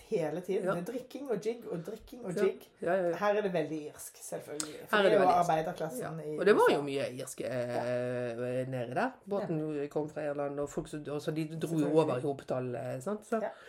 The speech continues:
Speaker 2: så det er jo ikke så rart.
Speaker 1: Nemlig. Og her er det også noen klassiske scener. Den er snurrescenen,
Speaker 2: Mhm.
Speaker 1: når, eh, når de snurrer sammen, eh, på dansegulvet. Og,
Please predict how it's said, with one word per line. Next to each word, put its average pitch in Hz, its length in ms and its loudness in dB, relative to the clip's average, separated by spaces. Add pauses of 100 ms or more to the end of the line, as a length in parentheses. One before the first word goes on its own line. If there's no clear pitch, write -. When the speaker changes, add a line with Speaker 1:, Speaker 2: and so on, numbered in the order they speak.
(360)
Speaker 2:
så - 140 -4
det 233 40 4
er 220 40 6
jo 156 120 0
ikke 160 140 -6
så 147 120 -2
rart. - 280 -2 (160)
Speaker 1:
Nemlig. 190 400 -4 (840)
Og 254 140 4
her 247 180 6
er 233 60 6
det 233 120 4
også - 220 -6
noen 208 140 -2
klassiske 208 400 -4
scener. 196 400 2
Den 208 160 2
er 185 280 6
snurrescenen, 202 1040 -2 (100)
Speaker 2:
Mhm. 165 420 0
Speaker 1:
når, 185 260 2 (100)
eh, 165 560 2
når 165 120 -4
de 165 120 -8
snurrer 160 500 -6
sammen, 160 420 -4
eh, 156 440 -2 (2000)
på 190 100 -2
dansegulvet. 185 640 -4 (120)
Og, 226 440 4